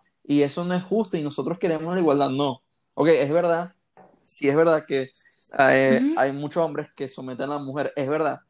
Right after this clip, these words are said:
Speaker 1: pero la mujer tampoco se queda atrás. Y eso es lo que me molesta, que ellos no lo reconocen, que ellas lo hacen.
Speaker 2: Y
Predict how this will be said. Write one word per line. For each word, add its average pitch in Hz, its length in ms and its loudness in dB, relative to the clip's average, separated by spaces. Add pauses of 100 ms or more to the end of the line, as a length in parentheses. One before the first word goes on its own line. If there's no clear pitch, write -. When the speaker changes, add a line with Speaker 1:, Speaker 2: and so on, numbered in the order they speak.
(240)
Speaker 1:
pero 139 160 -2
la 139 100 -2
mujer 139 220 -6
tampoco 156 280 -4
se 147 140 -10
queda 135 160 -4
atrás. 139 540 -8
Y - 80 -4
eso 147 160 -4
es 170 40 -2
lo 175 100 -2
que 170 100 -8
me 160 100 -6
molesta, 147 380 -6
que 139 200 -2
ellos 147 200 -4
no 160 160 -6
lo 160 120 2
reconocen, 143 680 -6 (540)
que - 80 0
ellas 135 160 0
lo 147 140 2
hacen. 254 140 4
Speaker 2:
Y - 200 -4